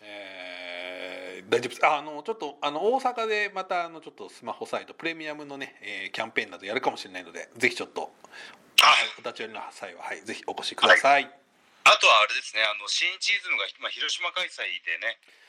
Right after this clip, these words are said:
Speaker 1: そうですね。
Speaker 2: これ、
Speaker 1: ちょうどこれは今回重なるみたいなので、あの、
Speaker 2: はい。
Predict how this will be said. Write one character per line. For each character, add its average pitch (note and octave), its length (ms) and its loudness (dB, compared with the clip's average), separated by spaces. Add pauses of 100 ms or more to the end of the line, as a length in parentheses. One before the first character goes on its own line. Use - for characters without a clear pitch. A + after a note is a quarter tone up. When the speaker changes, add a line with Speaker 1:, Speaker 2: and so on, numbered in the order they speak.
(120)
Speaker 1:
そ D4 200 -6
う - 40 -8
で F#3 120 -8
す - 80 -18
ね。 D3+ 220 -2
Speaker 2:
こ - 40 2
れ、 - 80 -2
Speaker 1:
ち - 140 -12
ょ C#4+ 60 2
う D4+ 260 0
ど - 0 - (100)
こ D4 80 -12
れ C#4 100 -8
は C4 300 -8 (140)
今 C4 200 -10
回 D#3 140 -8
重 - 280 -8
な G#3 120 0
る G#3 80 -4
み G#3+ 120 -10
た G3 100 -2
い D3 60 -6
な A#2 120 -16
の G#2+ 140 -20
で、 A#2 360 -6
あ A#2+ 140 -2
の、 B2 360 -6
Speaker 2:
は B2 140 4
い。 - 80 -4